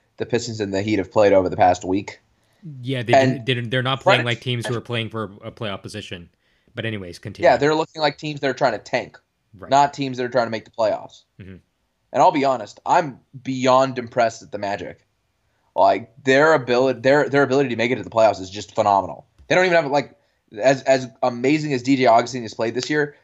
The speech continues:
Speaker 1: I don't think he's really a starting caliber point guard in this, in the N B A. So, like, the fact that they're able to,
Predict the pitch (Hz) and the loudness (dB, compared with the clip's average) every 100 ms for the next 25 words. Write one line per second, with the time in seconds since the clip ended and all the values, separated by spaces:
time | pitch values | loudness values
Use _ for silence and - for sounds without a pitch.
0 | _ _ 127 147 147 147 127 131 117 104 | _ _ 4 4 4 0 -4 -6 -8 -10
1 | 127 131 123 113 - 120 113 113 113 113 | -4 -2 -2 -2 0 2 2 2 2 2
2 | 104 - 143 110 101 92 - 110 104 104 | -2 -4 -2 -2 -4 -6 -10 -10 -6 -6
3 | 98 110 120 - - 120 117 120 139 143 | 0 2 2 0 -2 2 2 4 4 2
4 | 131 120 117 110 113 120 120 - 107 95 | 2 0 0 0 -2 -2 -4 -2 0 0
5 | 90 - | -2 -4